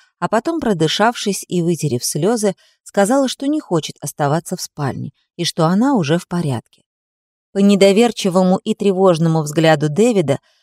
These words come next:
было понятно, что он ей не поверил, но спорить он все равно не стал. «Зачем вам туда идти?» спросил он. «Все только спорят без конца или плачут». «О чем спорят?» «Пытаются выяснить,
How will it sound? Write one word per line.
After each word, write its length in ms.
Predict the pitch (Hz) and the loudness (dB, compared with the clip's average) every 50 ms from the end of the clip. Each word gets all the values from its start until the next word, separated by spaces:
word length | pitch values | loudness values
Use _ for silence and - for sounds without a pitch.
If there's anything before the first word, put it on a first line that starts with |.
| _ _ _ | _ _ _
было 340 | 180 185 254 302 302 285 262 | -2 2 2 4 4 2 2
понятно, 580 | - 214 214 202 214 247 277 269 - 220 196 180 | 2 2 4 4 4 4 2 2 0 0 0 0
что 260 | - - 190 190 - - | -2 -2 -4 -4 -2 0
он 180 | 240 269 262 | 0 2 2
ей 220 | 233 196 196 190 180 | 2 2 2 2 2
не 160 | 170 160 - | 2 0 0
поверил, 640 | - 147 139 135 147 175 226 254 277 294 285 277 _ _ _ _ _ _ | -2 -4 -4 -2 0 0 0 2 2 0 -2 -4 _ _ _ _ _ _
но 240 | - 190 233 294 339 | -2 0 2 2 0
спорить 480 | - - _ - 233 269 294 277 - 226 | -2 -4 _ -2 0 0 0 0 -2 -2
он 120 | 226 240 | -2 -2
все 200 | 240 - - 196 | -2 -2 0 2
равно 300 | 180 175 160 165 160 160 | 2 2 2 2 0 0
не 140 | 165 180 196 | 0 0 -2
стал. 400 | - - - - 160 135 101 - _ _ _ _ _ _ _ _ _ _ _ _ _ _ _ - | -2 -4 -6 -6 -6 -6 -6 -8 _ _ _ _ _ _ _ _ _ _ _ _ _ _ _ -4
«Зачем 480 | 170 170 196 185 - - 254 269 226 | 0 2 2 2 2 2 2 2 2
вам 180 | 180 165 151 143 | 2 2 0 0
туда 320 | - 156 151 160 165 180 | -2 0 2 2 4 2
идти?» 240 | 190 - - - 156 | 2 0 -4 -6 -6
спросил 560 | 135 - - 160 156 139 - - 165 165 147 - | -6 -6 -6 -6 -6 -6 -4 -2 -2 -2 -2 -2
он. 280 | - 160 160 143 139 - _ _ _ _ _ _ _ _ _ _ _ _ - | -4 -4 -2 -4 -4 -8 _ _ _ _ _ _ _ _ _ _ _ _ -8
«Все 220 | - - 196 185 | -2 0 0 2
только 320 | - 196 185 - - 190 | 2 0 0 0 0 -2
спорят 380 | - - - 247 254 226 180 147 | -4 -4 -4 -2 0 0 0 -2
без 200 | 139 151 143 - | -2 -6 -8 -6
конца 480 | - 160 156 151 143 - 151 143 135 - _ _ _ | -4 -2 -2 -2 -2 -2 -4 -4 -4 -6 _ _ _
или 200 | - 262 247 202 | -6 -2 -2 -2
плачут». 540 | - - 160 160 156 156 - - 156 - _ _ _ _ _ _ _ _ _ _ _ _ _ _ _ | -2 -2 -4 -4 -2 -4 -4 -6 -10 -14 _ _ _ _ _ _ _ _ _ _ _ _ _ _ _
«О 120 | - 220 | -10 -8
чем 260 | - - 240 226 180 147 | -6 -4 -2 -2 -2 -2
спорят?» 440 | - - - 151 147 - 147 - _ _ _ _ _ _ _ _ _ _ _ _ _ | -4 -8 -10 -8 -8 -8 -8 -10 _ _ _ _ _ _ _ _ _ _ _ _ _
«Пытаются 580 | - 190 - 196 185 180 180 165 - 190 175 165 | -6 -2 0 2 4 4 2 2 2 2 2 2
выяснить, 560 | 190 226 233 214 180 - 160 151 139 - | 4 2 2 0 0 0 -2 -2 -2 -4